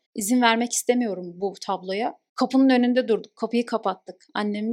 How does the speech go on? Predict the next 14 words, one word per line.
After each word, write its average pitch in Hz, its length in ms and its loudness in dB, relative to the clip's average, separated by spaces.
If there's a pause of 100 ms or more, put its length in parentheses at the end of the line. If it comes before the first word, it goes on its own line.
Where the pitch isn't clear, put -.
evi 208 220 -8
terk 208 320 -6
etme 208 280 -8
duygusuyla 202 480 -8
sokağa 240 380 0
atacak. 240 480 0 (200)
Belki 208 380 -6
bir 233 220 -2 (100)
o 220 140 -6
sinirle, 233 500 -2
o 214 200 2
öfkeyle, 226 440 -2
o 214 160 0
acıyla 226 520 -2